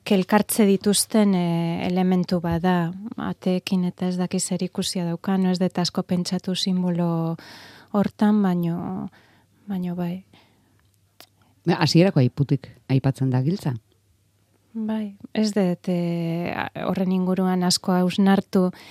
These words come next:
Speaker 1: Egia da, e, hau iri-, idazten ari nintzela, ertzainak etorri zitzaizkigun ikastetxera amaren inguruan,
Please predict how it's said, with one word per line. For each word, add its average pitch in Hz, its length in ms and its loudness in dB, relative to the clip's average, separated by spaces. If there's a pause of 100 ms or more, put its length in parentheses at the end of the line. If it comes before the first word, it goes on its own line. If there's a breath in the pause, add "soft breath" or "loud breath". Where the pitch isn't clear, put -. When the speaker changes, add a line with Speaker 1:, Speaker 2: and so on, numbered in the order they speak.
(180 loud breath)
Speaker 1:
Egia 226 320 6
da, 262 320 6
e, 170 480 2
hau 208 140 4 (100)
iri-, 240 140 4 (100)
idazten 233 400 2
ari 226 240 4
nintzela, 226 640 4 (100)
ertzainak 208 540 4
etorri 185 260 0
zitzaizkigun 214 720 -2
ikastetxera 208 880 0
amaren 208 500 2
inguruan, 202 800 0